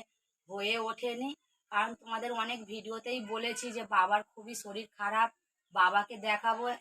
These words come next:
এখনো একদিনও বাবাকে দেখাইনি। তো আজকে তো দেখাবো তোমাদের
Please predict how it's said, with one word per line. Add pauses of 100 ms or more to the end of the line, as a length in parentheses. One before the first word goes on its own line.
(120)
এখনো
একদিনও
বাবাকে
দেখাইনি। (480)
তো (120)
আজকে (200)
তো (460)
দেখাবো (120)
তোমাদের